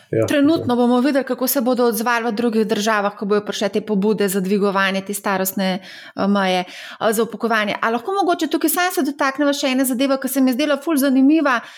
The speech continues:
Speaker 2: eh, in sicer, eh, pogovarjala sem se z enim podjetnikom, eh, ki je povedal, da želi lansirati nek zelo balkanski izdelek na evropski trg in povedal je, da je namenjen ta izdelek migrantom.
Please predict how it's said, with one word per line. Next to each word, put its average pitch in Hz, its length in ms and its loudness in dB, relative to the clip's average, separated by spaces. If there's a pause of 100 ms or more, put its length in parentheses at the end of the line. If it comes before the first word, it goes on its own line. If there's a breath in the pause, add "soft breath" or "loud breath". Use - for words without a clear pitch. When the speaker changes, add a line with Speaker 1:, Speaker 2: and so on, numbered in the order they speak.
(160 loud breath)
Speaker 2:
eh, 226 220 2
in 262 140 2
sicer, 320 400 0
eh, 226 540 2 (400)
pogovarjala 269 540 0
sem 339 140 0
se 277 120 0
z 254 60 -2
enim 277 220 4
podjetnikom, 262 760 0
eh, 240 800 0
ki - 180 0 (240)
je 254 160 0
povedal, 294 380 2
da 240 120 2
želi 254 240 2
lansirati 277 580 0
nek 269 320 0
zelo 247 300 4
balkanski 233 720 0
izdelek 254 420 0
na 247 160 2
evropski 220 640 0
trg 269 240 2 (340 loud breath)
in 247 140 -2
povedal 285 400 2
je, 277 240 2
da 254 100 0
je 254 80 2
namenjen 254 500 2
ta 240 160 0
izdelek 226 440 0
migrantom. 196 680 0